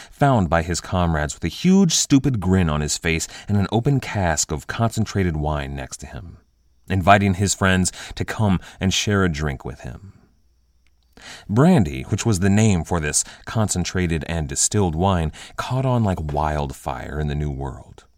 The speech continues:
At first, it caught on primarily among sailors who thought it was just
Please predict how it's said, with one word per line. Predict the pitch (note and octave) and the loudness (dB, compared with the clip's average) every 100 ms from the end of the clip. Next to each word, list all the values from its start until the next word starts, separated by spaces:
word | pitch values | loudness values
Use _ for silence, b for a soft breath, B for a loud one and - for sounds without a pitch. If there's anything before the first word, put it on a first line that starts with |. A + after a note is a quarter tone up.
| _ _ - | _ _ -4
At | A#2+ | -2
first, | - F3 - B B | 0 0 -2 B B
it | C3+ | -4
caught | - A#2+ | 0 2
on | G#2+ G2 | 2 2
primarily | G2+ F#2+ F2+ E2 | 0 2 2 2
among | D#2 D2+ C2+ | 0 -2 -2
sailors | - - C3 D2+ B1+ A#1+ - | -2 0 2 0 -4 -8 -6
who | E2+ | -6
thought | - D#2+ | -4 -4
it | C2 | -2
was | D#2 D2 | -6 -4
just | D#2 | -6